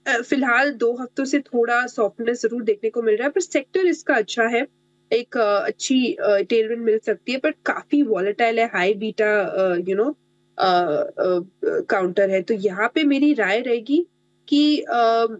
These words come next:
इसमें बने रह सकते हैं, पर इसका जो stop losses है वो strictly trail करते रहे upside की तरफ,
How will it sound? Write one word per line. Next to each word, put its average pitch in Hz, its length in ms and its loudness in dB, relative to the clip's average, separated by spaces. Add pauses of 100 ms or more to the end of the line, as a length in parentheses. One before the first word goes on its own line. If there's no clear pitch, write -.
(320)
इसमें 311 480 2
बने 226 300 0
रह 339 160 2
सकते 262 360 -6
हैं, 349 180 0 (100)
पर 269 120 -2
इसका 277 280 -2
जो 269 380 0
stop - 460 -4
losses 277 380 0
है 269 100 -2
वो 254 120 -6
strictly 254 520 -2
trail 208 240 0
करते 202 360 0
रहे 226 200 2
upside - 480 -2
की 220 100 0
तरफ, 226 300 0